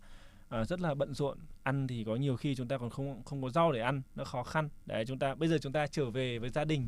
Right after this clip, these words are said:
trở về những cái nơi mà chúng ta có rất là nhiều điều kiện để chúng ta có thể thưởng thức những món ăn dân dã như là các loại rau thì không thiếu, chẳng hạn như thế. Đấy, rồi thì là những đồ ăn chúng ta cũng rất là sạch. Thì tôi nghĩ là chúng ta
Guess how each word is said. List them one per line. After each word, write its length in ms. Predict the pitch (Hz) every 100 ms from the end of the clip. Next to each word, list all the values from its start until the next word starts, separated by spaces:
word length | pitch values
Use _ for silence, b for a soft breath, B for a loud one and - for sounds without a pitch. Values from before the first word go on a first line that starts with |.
| - B B
trở 140 | - 131
về 280 | 127 127 117
những 180 | 120
cái 140 | 117 127
nơi 320 | 160 170 160
mà 180 | 139 113
chúng 140 | 120
ta 180 | 135 131
có 180 | 117 120
rất 100 | 175
là 80 | 180
nhiều 240 | 139 123
điều 140 | 117
kiện 200 | 107 - 196
để 60 |
chúng 120 | 196
ta 100 | 120
có 160 | 120 110
thể 160 | 131 113
thưởng 140 | 101
thức 100 | 165
những 180 | 160 127
món 120 | 123
ăn 180 | 131 123 B B B
dân 140 | 143 131
dã 220 | 131 110
như 140 | 139
là 200 | 131 113 110 B
các 80 | -
loại 140 | 151 131
rau 180 | 139
thì 60 | 117
không 140 | 131
thiếu, 280 | 117 117 139 - - -
chẳng 140 | 104
hạn 180 | 127 120
như 60 | 110
thế. 180 | 104 - B B -
Đấy, 380 | 104 104 110 135
rồi 140 | 131
thì 120 | 127 117
là 140 | 113
những 220 | 110 123
đồ 100 | 143
ăn 160 | 127 127
chúng 100 | 117
ta 100 | 123
cũng 80 | 123
rất 120 | 165
là 60 | 139
sạch. 200 | 123 - - - -
Thì 120 | 104
tôi 160 | 110
nghĩ 160 | 110 104
là 200 | 131 101
chúng 160 | 107 104
ta 260 | 113 104